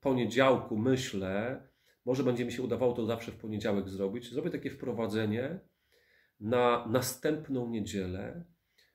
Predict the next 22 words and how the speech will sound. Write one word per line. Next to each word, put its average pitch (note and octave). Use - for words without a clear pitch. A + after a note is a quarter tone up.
e, G#2
żebyście B2
mogli B2
poczytać -
sobie C#3
każdego C#3
dnia A#2
ten A2
fragment, C#3+
który F3+
jest F3
przed D#3
nami G2
i -
tak D3+
się, D3+
e, A#2+
zaprzyjaźnić C#3+
z -
tym G#2
Słowem G2+
Boga, F#2